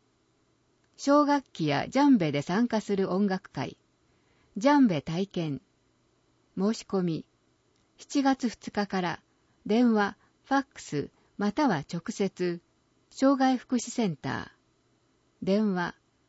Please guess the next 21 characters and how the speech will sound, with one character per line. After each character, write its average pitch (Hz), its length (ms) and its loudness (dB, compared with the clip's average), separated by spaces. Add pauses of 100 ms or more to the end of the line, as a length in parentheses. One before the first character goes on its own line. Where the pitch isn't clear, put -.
(280)
六 208 360 0
二 277 380 6
零 170 280 0
の 139 260 -4 (340)
九 285 300 2
八 262 640 -4
一 208 340 -4
八。 - 440 -10 (760)
フ 233 100 -6
ァ 233 40 0
ッ 233 40 -6
ク - 180 -20
ス、 - 280 -8 (680)
六 208 380 0
二 277 360 6
零 170 300 -2
の 139 300 -4 (360)
九 285 320 2
八 254 640 -6
一 214 380 -4
二。 185 320 -2